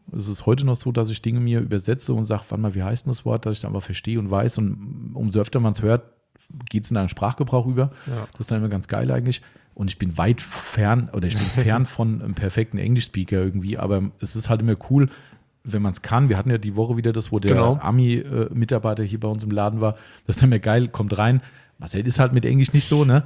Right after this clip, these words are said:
Speaker 2: Nee.
Speaker 1: Äh, und dann geht die Tür auf. Tommy, Englisch. <laughs> Jo,
Speaker 2: Ja.
Speaker 1: und dann ist ganz cool, aber auch für die Leute halt, ne, du kommst hier rüber und redest halt,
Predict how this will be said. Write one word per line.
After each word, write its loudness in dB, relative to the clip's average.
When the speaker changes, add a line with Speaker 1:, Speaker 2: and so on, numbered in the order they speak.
Speaker 2:
Nee. -2
Speaker 1:
Äh, 4
und 0
dann 4
geht 0
die -2
Tür 2
auf. 0
Tommy, 2
Englisch. 2
<laughs> 6
Jo, 6
Speaker 2:
Ja. -2
Speaker 1:
und 0
dann 6
ist 2
ganz 2
cool, 4
aber 2
auch 0
für -2
die 2
Leute 2
halt, 2
ne, 2
du 2
kommst 0
hier 4
rüber 2
und 2
redest -2
halt, 0